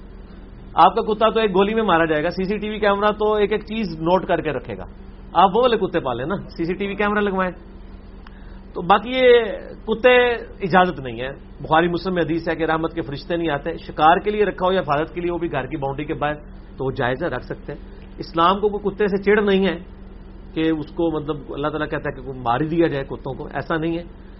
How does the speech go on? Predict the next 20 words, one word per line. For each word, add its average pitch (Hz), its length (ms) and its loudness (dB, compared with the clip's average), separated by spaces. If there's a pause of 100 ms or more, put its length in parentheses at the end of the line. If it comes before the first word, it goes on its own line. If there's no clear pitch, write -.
(120)
لیکن 196 160 0
ظاہر 208 220 6
ہے 220 80 0
کہ 208 100 0
جس 196 200 -2
طرح 208 160 0 (1000)
will 226 300 6
of 185 40 -2
God 196 320 8
ہے، 180 140 0 (440)
اس 156 180 -10
نے 190 80 0
کچھ 190 160 0
شریعت 190 380 2
میں 196 80 0
کچھ 190 140 0
چیزیں 190 220 -2
رکھ 185 240 0
دی 196 160 2
ہیں 180 100 -2